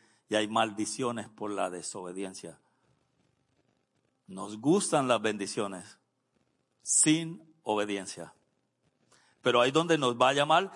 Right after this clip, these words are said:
entonces ahí sí nos quejamos ¿con quién? Con el Dios que no obedecemos. Así somos. Elías tenía contacto personal con la palabra de Dios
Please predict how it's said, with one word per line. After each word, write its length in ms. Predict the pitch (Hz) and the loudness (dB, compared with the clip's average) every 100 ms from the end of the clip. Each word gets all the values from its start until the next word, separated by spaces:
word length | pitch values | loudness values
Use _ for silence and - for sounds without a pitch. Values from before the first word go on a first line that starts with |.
| - | -8
entonces 360 | 120 117 120 | -6 -2 0
ahí 100 | 127 | 0
sí 140 | 117 131 | 0 -2
nos 180 | 127 - | -4 -2
quejamos 340 | 117 120 117 | -2 -2 -2
¿con 160 | - 113 | -8 -6
quién? 280 | 107 95 - _ _ _ _ _ _ _ | -6 -6 -10 _ _ _ _ _ _ _
Con 220 | - 113 | 0 0
el 160 | 110 107 | 0 0
Dios 320 | 131 170 196 | 4 4 4
que 160 | - 151 | 0 0
no 160 | 123 | 2
obedecemos. 800 | 120 120 120 117 139 117 92 - _ _ _ _ _ _ _ _ _ _ _ _ _ - | 2 2 2 0 -2 -6 -10 -16 _ _ _ _ _ _ _ _ _ _ _ _ _ -12
Así 240 | - 170 | -10 -8
somos. 400 | 196 214 135 - - - _ _ _ _ _ _ _ _ _ _ _ _ _ | -8 -8 -10 -14 -20 -20 _ _ _ _ _ _ _ _ _ _ _ _ _
Elías 400 | - 131 147 151 | -2 2 2 2
tenía 320 | 170 160 156 | 2 2 2
contacto 680 | - 156 143 160 160 - 175 | 2 -2 2 2 2 0 -2
personal 520 | 165 139 135 123 127 | 0 -2 0 2 2
con 140 | 135 131 | 0 0
la 100 | 113 | 2
palabra 380 | 113 110 110 113 | 4 2 2 2
de 120 | 113 | 2
Dios 300 | 127 147 | 0 0